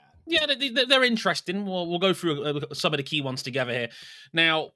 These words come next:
race format, we are scrapping the, uh, forty-five minute timed system. Uh, races will no longer be what we had before. It was forty-five minutes plus extra time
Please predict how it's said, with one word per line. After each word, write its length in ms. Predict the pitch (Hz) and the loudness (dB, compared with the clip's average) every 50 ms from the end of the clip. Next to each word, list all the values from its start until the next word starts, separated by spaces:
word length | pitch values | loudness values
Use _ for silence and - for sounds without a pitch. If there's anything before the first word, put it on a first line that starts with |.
| _ | _
race 380 | - 143 143 196 240 262 - - | -10 -2 0 0 2 2 0 -2
format, 480 | - 220 233 226 220 220 220 214 - - | 0 4 4 6 6 6 4 2 0 -4
we 280 | 151 160 165 175 180 180 | -6 -2 0 2 4 4
are 120 | 175 170 | 4 4
scrapping 680 | 156 - - - - 160 180 202 - - 156 127 110 101 104 | 2 0 0 0 0 0 0 2 2 0 -2 -2 -2 -6 -10
the, 460 | 107 113 131 151 151 147 147 143 143 | -10 -6 -2 0 2 4 4 4 4
uh, 240 | 143 143 143 139 139 | 4 4 2 0 -2
forty-five 640 | - - - 175 170 165 160 143 - 175 170 160 151 | -4 -6 -4 -2 -2 0 0 2 4 4 4 4 2
minute 220 | 165 160 151 - | 0 -2 -2 -4
timed 340 | - 147 160 156 156 156 143 | -4 -2 -2 -2 -2 -2 -2
system. 480 | - - 175 - - - 147 120 113 | -2 -2 -2 -4 -2 -4 -4 -4 -2
Uh, 160 | 117 120 123 123 | -4 -4 -4 -2
races 320 | 131 147 151 139 143 139 | 0 0 -2 -2 -4 -4
will 80 | 139 135 | -4 -4
no 140 | 131 151 | -2 -2
longer 260 | 147 151 147 147 139 139 | -2 -2 -4 -4 -4 -4
be 160 | 135 139 135 | -4 -4 -4
what 100 | 131 123 | -6 -4
we 80 | 131 | -2
had 160 | 135 139 131 127 | -2 -2 -2 -2
before. 380 | 131 - - - 143 147 143 | -6 -10 -8 -4 -2 -2 -2
It 80 | 131 120 | -2 -4
was 160 | 120 113 - | -6 -8 -8
forty-five 540 | - - 135 131 131 131 - 139 127 127 127 | -6 -6 -6 -6 -6 -6 -4 -4 -2 -2 -2
minutes 360 | 127 127 131 123 - - - - _ | -4 -6 -6 -4 -4 -4 -4 -4 _
plus 320 | - - 135 131 123 - 147 | -12 -6 -6 -4 -2 -2 -4
extra 340 | 127 - - - - 135 - | -4 -4 -8 -8 -8 -8 -6
time 460 | - 131 123 123 123 123 123 117 | -4 -2 0 0 0 -2 -2 -6